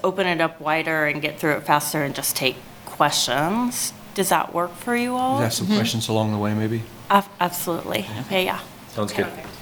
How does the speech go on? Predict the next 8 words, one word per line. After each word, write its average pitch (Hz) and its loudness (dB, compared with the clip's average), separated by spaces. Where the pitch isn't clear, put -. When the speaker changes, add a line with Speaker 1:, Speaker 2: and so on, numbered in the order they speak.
Speaker 3:
Thank 92 -4
you. 170 0
Speaker 1:
Cool. 185 0
Okay. - 0
Um, 214 6
Kurt 214 -2
is 208 -2
the 180 0